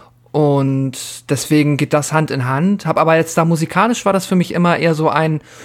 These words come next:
ja, gefä-, also so, ich sag mal, die Hits, ne, wenn man das jetzt so nennen möchte, halt von Rob Zombie, die, ähm,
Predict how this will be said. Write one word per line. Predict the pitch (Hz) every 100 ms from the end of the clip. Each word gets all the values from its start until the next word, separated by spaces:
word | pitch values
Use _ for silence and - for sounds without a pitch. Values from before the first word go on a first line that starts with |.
| - - -
ja, | 147 180
gefä-, | 185 - 185
also | 156
so, | 147 156 - -
ich | -
sag | - 139
mal, | 143 - 123 -
die | 143
Hits, | 120 180 - -
ne, | 156 180
wenn | 147
man | 139
das | 131
jetzt | 131 -
so | 131 135
nennen | 135 160
möchte, | 165 156 160
halt | 147 151 - - - -
von | - 147
Rob | 147 -
Zombie, | 151 147 147
die, | 135 143 143
ähm, | 139 139 139 139 135 135